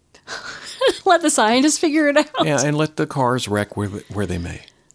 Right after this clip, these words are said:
Speaker 1: Um, I think let's put that back in R and D.
Speaker 2: No, I like this idea. Do, don't you think this would be convenient?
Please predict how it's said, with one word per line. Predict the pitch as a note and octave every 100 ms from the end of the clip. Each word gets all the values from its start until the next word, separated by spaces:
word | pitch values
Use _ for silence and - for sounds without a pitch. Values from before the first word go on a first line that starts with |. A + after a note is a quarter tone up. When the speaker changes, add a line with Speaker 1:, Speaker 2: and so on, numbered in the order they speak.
| _ _ _ _ _ _ _ _ _ _ _ _ _
Speaker 1:
Um, | - G#3+ G#3+ G#3 G#3 - _ _ _ _ _ _
I | A3+
think | C#4+ C4
let's | A3+
put | - G3+
that | F3 E3
back | D3+
in | D3
R | C3 C#3
and | B2+
D. | A#2 A#2 - _ _ _ _ -
Speaker 2:
No, | A3 C#4+ D4 A#3+ D#3 B2 G#2 - -
I | F#3+
like | G#3+ F3 E3 F#3
this | C#3 B2 A2+
idea. | F#2+ F2 F#2+ E2 D#2+
Do, | - D#3+
don't | - F#3 -
you | A3+
think | A#3+ A3
this | G3+ E3+
would |
be | C3+
convenient? | - F#2+ F2+ B2 G#3 C#4 -